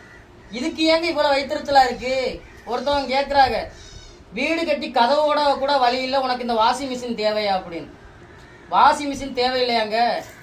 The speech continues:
வீடை நான் என்ன முழுமையா கட்டியிருக்கேன்? முழுமையா வீடை கட்டி பூசுமானம் கொடுத்தாதான் அந்த கதவு ஓட முடியும்.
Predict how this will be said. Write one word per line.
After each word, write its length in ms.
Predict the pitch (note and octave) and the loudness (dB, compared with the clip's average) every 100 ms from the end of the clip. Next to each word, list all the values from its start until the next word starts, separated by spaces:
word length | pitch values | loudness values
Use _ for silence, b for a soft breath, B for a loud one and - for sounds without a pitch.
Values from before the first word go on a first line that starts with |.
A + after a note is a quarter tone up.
| - - - - | -20 -20 -20 -6
வீடை 300 | B3+ D#4+ E4 | -2 4 6
நான் 220 | D4 C4+ | 6 2
என்ன 60 | C4 | 0
முழுமையா 500 | A#3+ C#4 D4+ D#4+ C4+ | 0 -2 2 2 0
கட்டியிருக்கேன்? 640 | B3+ C4+ B3+ B3+ C4+ A#3 | -4 -4 -4 -2 -2 -2
முழுமையா 500 | A3 A#3 B3+ C4 B3+ | -4 -4 -4 -2 -2
வீடை 240 | B3 B3+ | -2 -2
கட்டி 220 | B3 A#3 C4+ | -4 -6 -8
பூசுமானம் 600 | A#3 B3+ B3+ B3+ B3 A#3 | -8 -8 -4 -2 -2 -4
கொடுத்தாதான் 640 | A#3 A#3 A3 G#3+ B3 C#4+ B B | -4 0 0 0 -2 -4 B B
அந்த 240 | G#3+ B3 | -4 0
கதவு 320 | B3 A#3+ D4 | 2 4 4
ஓட 160 | C#4 B3 | 2 0
முடியும். 360 | G#3+ F#3 E3+ | -4 -6 -10